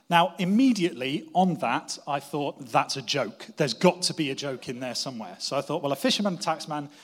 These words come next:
and a friend walk into a bar." You'd think one of them would have ducked. That's,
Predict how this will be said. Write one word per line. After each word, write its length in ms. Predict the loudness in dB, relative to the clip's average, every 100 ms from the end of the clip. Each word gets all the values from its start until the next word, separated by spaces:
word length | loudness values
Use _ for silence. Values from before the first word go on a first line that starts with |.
| -4
and 100 | -2
a 60 | 0
friend 300 | 0 -2 2
walk 240 | 2 2
into 200 | -2 -2
a 40 | 0
bar." 280 | -2 -2 -12 -20 -20 -18 -16 -16 -14 -16 -16 -18 -20 -20 _ _ _ _ _ _ _ _ _
You'd 180 | -4 0
think 200 | 2 2
one 120 | 2
of 80 | 2
them 80 | -2
would 100 | -4
have 80 | -4
ducked. 320 | -6 -10 -18 2
That's, 300 | 4 4 0